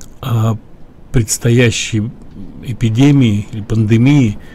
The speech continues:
не было ни звука. То есть демократы готовились к этому, к этой, к этим выборам, а, придумывая дополнительные варианты, как можно сфальсифицировать еще задолго до того, когда,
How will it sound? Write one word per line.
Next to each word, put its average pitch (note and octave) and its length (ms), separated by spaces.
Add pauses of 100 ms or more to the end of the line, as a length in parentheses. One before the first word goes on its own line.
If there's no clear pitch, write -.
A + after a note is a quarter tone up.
(440)
не A#2 380
было A#2 220
ни A2+ 160
звука. G#2 520 (800)
То A#2 100
есть - 340 (640)
демократы A2+ 680
готовились G#2+ 580
к - 100
этому, B2+ 360
к A2 100
этой, G#2+ 360 (160)
к - 60
этим A2 280
выборам, A#2+ 520 (140)
а, G#2 440 (1080)
придумывая A2+ 580
дополнительные A2 680
варианты, G#2+ 440
как G#2 200
можно G#2+ 380 (640)
сфальсифицировать A#2 960
еще A2+ 220
задолго G#2+ 460
до G2 120
того, A2+ 300
когда, G#2 420